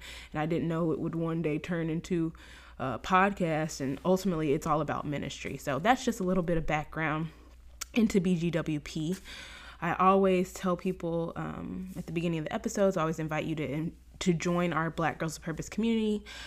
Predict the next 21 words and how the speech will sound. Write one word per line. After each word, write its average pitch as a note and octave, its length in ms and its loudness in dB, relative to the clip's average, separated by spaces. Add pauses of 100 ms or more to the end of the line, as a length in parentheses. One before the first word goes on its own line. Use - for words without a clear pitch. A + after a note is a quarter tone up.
(140)
by D#3+ 640 2 (840)
being G#3 200 10
a G3 60 4
part F3+ 240 2
of E3 80 0
our D3+ 120 2
email C4+ 320 4
list. F4 440 -4 (100)
I, D#3+ 260 -4
I F#3+ 60 -2
send F3+ 240 0
out E3+ 140 -4
emails F3+ 340 0
every D#3 240 -2
week, G#3 320 -4 (880)
and F#3 360 6
those F3 400 6
are D#3+ 160 2
just E3 320 -6
encouraging G3 520 4
messages E3+ 600 2